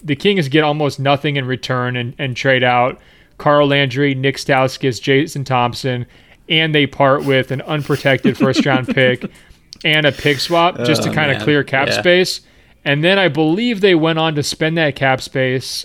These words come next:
Speaker 1: on Rajon Rondo, who, like, at that point, I was already one thousand percent out on Rondo. Um,
Speaker 2: Your mistake.
Speaker 1: Bellinelli. No, not at all.
Speaker 2: <laughs>
Speaker 1: Come on. Uh,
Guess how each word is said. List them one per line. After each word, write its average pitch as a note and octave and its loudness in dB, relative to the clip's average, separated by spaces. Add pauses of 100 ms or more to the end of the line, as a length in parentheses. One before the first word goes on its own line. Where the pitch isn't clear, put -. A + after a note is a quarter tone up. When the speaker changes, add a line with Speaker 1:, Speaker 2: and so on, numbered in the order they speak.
(120)
Speaker 1:
on C3 0
Rajon C#3 0
Rondo, B2+ 0
who, B2 -2
like, A#2+ -2
at C3 0
that D3 2
point, C#3 -2
I B2+ 0
was C3 -2
already A#2+ 0
one A#2 -6
thousand B2+ -2
percent A#2 -6
out A#2 -2
on A2+ -4
Rondo. C3 -2 (400)
Um, B2+ 0
Speaker 2:
Your A2+ 2
mistake. G#2+ -2
Speaker 1:
Bellinelli. C#3+ 2 (1000)
No, F3+ -2
not A#2+ -2
at G2+ -2
all. G#2 0
Speaker 2:
<laughs> - -2
Speaker 1:
Come E3 -4
on. F#2+ -6 (400)
Uh, C3+ 2